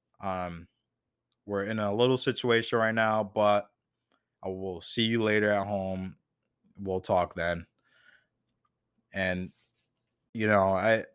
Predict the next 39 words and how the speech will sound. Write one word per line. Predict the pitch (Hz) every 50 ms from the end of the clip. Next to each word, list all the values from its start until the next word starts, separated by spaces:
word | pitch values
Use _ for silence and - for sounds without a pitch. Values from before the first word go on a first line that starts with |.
| _ _ _ _ _ -
I | 131 139
just | 135 143 -
don't | - 147
wanna | 135 127 123 120 110
make | 110 110 110 107 -
a | 98
family | - - 110 104 104 104 104
member | 101 101 98 98 98 92
scared | - - - - 98 92 92 90 90 90
or | 90 90
whatever, | 90 87 87 87 87 85 87 85 87
you | 85 85
know. | 82 82 82 85 82 - - _ _ _ _ -
My | - 123 120
mom | 120 120 120 120 113 110
and | 107 104
dad | 110 107 104 104 -
saw | - 117 104
the | 101 104
news. | 104 104 104 101 101 101 98 -
I | - 101 92
told | - - - 117 107 95 98
them | 101 98 95
I | 95 95 95
was | 98 95 -
okay. | 101 95 - - 104 98 95 95 92 92
So | - - - 113 101 101 98 101 101 90
it | 131 151 170 - -
was | 175 175 175 165 151 -
just | - 156 143 131 127 - - _ _ _ -
a, | 113 113 104 101 98 - _ _ _ _ _ _ _ _ _ _ _ _ _ _ _ _ _ _ _ _ _ -
a | 101 95 90 90
whole | - - 127 127 131 131 131 131 131 127 -
shit | - - - - - 127 117 -
show | - - - 107 92 92
that | 90 98 98 95 - -
whole | - - - - - 120 117 117 117 113 113 113 120 - _ _ _
day. | - 101 90 85 82 82 85 - _ _ _ _ _ _ _ _ _ -
Unfortunately, | 101 101 104 - 139 139 139 135 135 - 143 131 123 123 120 120 117 117 117